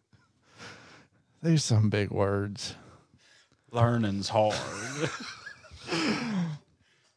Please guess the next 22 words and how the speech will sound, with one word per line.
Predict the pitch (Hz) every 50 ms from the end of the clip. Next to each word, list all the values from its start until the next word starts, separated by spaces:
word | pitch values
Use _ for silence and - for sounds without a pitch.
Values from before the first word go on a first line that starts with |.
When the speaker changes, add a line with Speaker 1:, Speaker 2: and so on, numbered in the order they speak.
| _ _ _ _ _ - - - -
Speaker 1:
Um, | - 113 120 123 123 123 120 117 117 117
Speaker 2:
So | 117 107
the | 104 110
doctor. | 110 120 131 131 123 - - 90 87 87 - - - - -
Okay. | 104 98 - 90 85 - - - - - _ _ _ _ _
Keep | - - 131
Speaker 1:
he, | 151 -
Speaker 2:
going. | - 101 95 - - 123
Speaker 1:
he | 113 135 143
remarked, | 151 175 170 143 127 117 113 110 110 - - - - - - _ _ _ _ _ _ -
"From | 139 131 131 127
a | 123
biological | 117 123 131 147 151 151 139 131 131 123 - - 147
standpoint, | 117 - - 113 107 104 107 117 117 107 104 104 107 95 - - - _ _ _ _ _
the | - 123
likelihood | 127 139 180 214 214 185 165 147 135 131 131 123 127 127 127 117
of | 110 123 120 110
interspecies | - 143 135 143 156 143 - - 135 123 104 - 127 120 120 110
breeding | 127 131 123 120 113 104 104 104 107 104 107 -
is | - 127 110 101
virtually | 110 127 135 123 - 135 131 123
non-existent. | 117 113 107 107 107 107 107 104 - 117 107 98 - - - - - - -